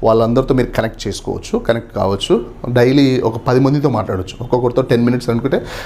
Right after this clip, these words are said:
వంద నిమిషాలు మాట్లాడొచ్చు, ఒక గంట, గంటన్నర సేపు మాట్లాడొచ్చు. So, వీళ్ళతో మీకు తెలిసిందని వీళ్ళతో మాట్లాడండి. భాష, language must be practiced. ప్రాక్టీస్ చేస్తుంటే అవుతుంది అని చెబుతూ గట్టిగా వీటిని థర్టీన్ స్ట్రక్చర్స్ని ప్రాక్టీస్ చేయండి. దీని తర్వాత టెన్సెస్కి వెళ్తాను,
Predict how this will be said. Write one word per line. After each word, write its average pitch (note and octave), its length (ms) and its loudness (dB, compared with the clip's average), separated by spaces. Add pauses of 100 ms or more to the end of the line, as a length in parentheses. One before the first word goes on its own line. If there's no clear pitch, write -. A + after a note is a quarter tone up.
(160)
వంద A#2 260 4
నిమిషాలు B2+ 340 0
మాట్లాడొచ్చు, G#2 440 -2
ఒక G2+ 100 0
గంట, A2 160 2
గంటన్నర G#2+ 440 2
సేపు C3 220 2
మాట్లాడొచ్చు. A#2 640 2 (360)
So, B2+ 60 4
వీళ్ళతో A2 380 4
మీకు A#2 200 0
తెలిసిందని D3 480 4
వీళ్ళతో A#2+ 200 4
మాట్లాడండి. A#2 680 0
భాష, A#2+ 560 0
language B2+ 680 2
must A2+ 340 0
be A#2+ 100 0
practiced. C#3 600 0 (420)
ప్రాక్టీస్ A#2+ 440 -2
చేస్తుంటే A#2+ 360 0
అవుతుంది A2+ 540 0
అని A2+ 100 0
చెబుతూ B2 480 2 (380)
గట్టిగా B2+ 240 4
వీటిని A2 480 0
థర్టీన్ B2 340 0
స్ట్రక్చర్స్ని B2+ 520 -2
ప్రాక్టీస్ - 460 -2
చేయండి. A#2+ 200 2
దీని A#2+ 180 2
తర్వాత A2+ 380 -2
టెన్సెస్కి A#2 640 -2
వెళ్తాను, A2+ 340 -2